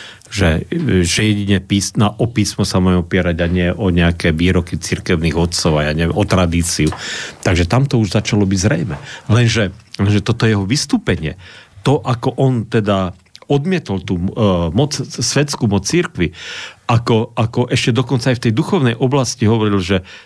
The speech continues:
treba ľudu dať oveľa väčšie právomoci. <clears throat> A že teda, že nes-, nesú, nesú cirkevní predstavitelia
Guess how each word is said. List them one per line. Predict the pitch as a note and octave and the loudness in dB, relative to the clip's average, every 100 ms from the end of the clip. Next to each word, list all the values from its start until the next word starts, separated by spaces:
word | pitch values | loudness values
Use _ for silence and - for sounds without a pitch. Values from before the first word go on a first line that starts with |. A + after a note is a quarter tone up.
| - | -6
treba | - C3 A2+ | 0 2 2
ľudu | G2+ C3 A2+ | 2 0 0
dať | G2+ G2 - | 0 -2 0
oveľa | B2 B2 G#2+ | 2 2 0
väčšie | A#2 - | -2 -4
právomoci. | - A2+ D#3+ E3 G#2+ F#2+ - - _ _ - - - - _ _ - | -2 0 2 0 0 -2 -6 -10 _ _ -20 -20 -20 -20 _ _ -4
<clears throat> | - - F#3 - F#3+ A#2 - - - - _ | 0 0 0 0 0 -2 -12 -20 -20 -20 _
A | - A#2+ | -2 0
že | A2+ | 0
teda, | G2+ A#2+ G#2+ A2 | 0 2 0 0
že | A2+ G#2 | 0 2
nes-, | G#2+ D3 - A#2 A2+ | 2 2 0 -2 0
nesú, | A#2+ A#2 A#2 - A2+ A2+ | 2 2 2 2 2 2
nesú | G#2+ A2+ - G#2 | 2 2 0 -2
cirkevní | - - A#2+ C3 A2 G2+ | -2 -2 0 2 2 2
predstavitelia | A2 B2 - A2+ G2+ G#2+ G2+ G2 | 0 0 0 0 0 0 2 0